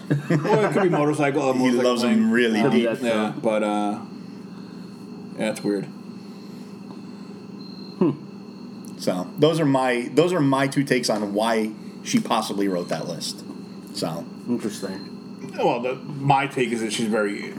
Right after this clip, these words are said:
Speaker 2: insecure. It's more like she's, you know,
Speaker 3: Oh, she's absolutely insecure.
Speaker 2: insecure,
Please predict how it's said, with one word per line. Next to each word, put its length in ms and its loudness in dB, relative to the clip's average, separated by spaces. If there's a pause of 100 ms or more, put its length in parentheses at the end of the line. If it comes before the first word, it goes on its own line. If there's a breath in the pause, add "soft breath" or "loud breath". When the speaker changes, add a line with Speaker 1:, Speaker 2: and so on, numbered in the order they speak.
(120)
Speaker 2:
insecure. 640 -2
It's 140 -8
more 220 2
like 180 -2
she's, 320 -4 (100)
you 120 -8
know, 80 -8 (120)
Speaker 3:
Oh, 80 2
she's 220 -2
absolutely 460 2
insecure. 260 -4
Speaker 2:
insecure, 540 0